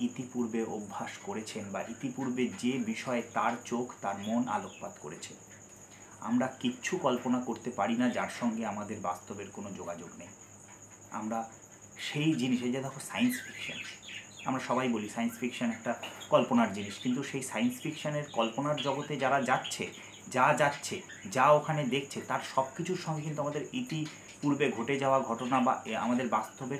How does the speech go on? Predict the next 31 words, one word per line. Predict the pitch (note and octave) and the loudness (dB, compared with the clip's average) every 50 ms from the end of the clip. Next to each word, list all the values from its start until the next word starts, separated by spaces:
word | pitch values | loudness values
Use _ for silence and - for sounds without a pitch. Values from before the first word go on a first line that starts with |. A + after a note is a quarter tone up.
| - | -6
কোথাও | - A2+ - A#2+ A#2+ A#2 | -8 -8 -6 -4 -2 -2
না | B2 | -2
কোথাও | A#2+ - A#2 - A#2+ A#2+ | -2 -2 -4 -6 -6 -6
একটা | A#2 - - A2+ | -6 -6 -8 -10
সংযোগ | - A2 G#2+ G#2+ G2+ G2 A2 G2 G2 F#2+ | -6 -4 -4 -4 -4 -4 -6 -6 -6 -6
রয়েছে। | F#2+ G#2 G#2+ G#2 - - - - - - - - - - - - - - - - - - | -6 -6 -6 -6 -8 -10 -12 -12 -14 -18 -20 -20 -20 -18 -18 -18 -16 -16 -16 -12 -8 -6
সুতরাং | B2+ B2 C3 C#3 C3 C3+ | -4 -2 0 0 0 0
এই | C#3 | 0
যে | B2+ C3+ | -2 -2
যারা | B2+ C3+ C3 C3 | -2 0 0 0
বলে | A#2+ C3 C3 C3+ | 2 2 2 4
মন | B2 A2 A2 A#2+ B2+ C3+ C3 | 4 6 8 8 6 6 4
থেকে | B2 - C#3 - C#3+ C3 | 0 -4 -4 -2 -4 -2
ছবি | - - B2 A#2 B2 B2 | -2 0 2 4 4 4
আঁকা, | A#2 A2 - G#2 - - - - - - - - | 4 2 0 -2 -4 -6 -8 -16 -18 -14 -2 2
মন | A#2+ B2 C#3+ C#3+ | 4 4 4 4
থেকে | - - - C#3+ | 2 -2 -6 -6
ছবি | - - C3 B2 C3+ C3+ | -4 -2 -2 0 2 0
আঁকা | B2+ - C#3+ B2+ | 0 2 2 2
মানেও | A2 G#2+ A2 B2 D3+ D#3 C3 G#2+ - - - - - - | 4 4 4 4 6 6 4 4 2 -4 -14 -16 -14 -8
সেখানে | - - B2+ - - C3+ C3+ C3 C3 - - - | -4 -4 -2 -2 0 0 0 2 0 0 -2 -2
আমার | G#2+ A2 A#2 C3 C3+ C#3 C3 | 0 2 4 6 6 6 6
মনে | A#2 G#2+ G#2+ A2+ A#2+ B2 C3 C#3+ D3 | 4 4 4 6 6 6 8 6 6
অবস্থিত | C#3+ B2 G#2+ G#2+ A2+ D3 D#3+ D#3 - - - - - - B2+ | 6 4 4 4 4 2 2 2 0 -4 -4 -4 -2 0 0
কোনো | A2 - - A#2 A#2+ C3 B2 | -2 0 0 2 2 2 2
ভাবনা, | - - G2+ F#2+ G2+ G#2+ A2+ A#2 A#2 A2+ A2 - - | 0 0 -2 -4 -2 0 2 2 2 2 0 -2 -4
কোনো | A2 G#2 A2 A#2+ A2+ - - | -4 -2 0 0 0 -2 -2
ঘটনা, | G2+ G2+ A2+ A2 A2 G#2+ G#2+ | -4 -4 -2 -2 -2 -2 -2
কোনো | G#2+ G#2+ G#2+ A2 A2 G#2+ | -4 -4 -2 -2 -2 -2
দৃশ্য, | G2 G#2 G#2+ G#2+ - - - A2 G#2 | -4 -6 -6 -6 -6 -8 -6 -6 -6
কোনো, | G2+ - G#2+ G#2+ A2 A2+ G#2+ | -6 -4 -2 -2 0 -2 -2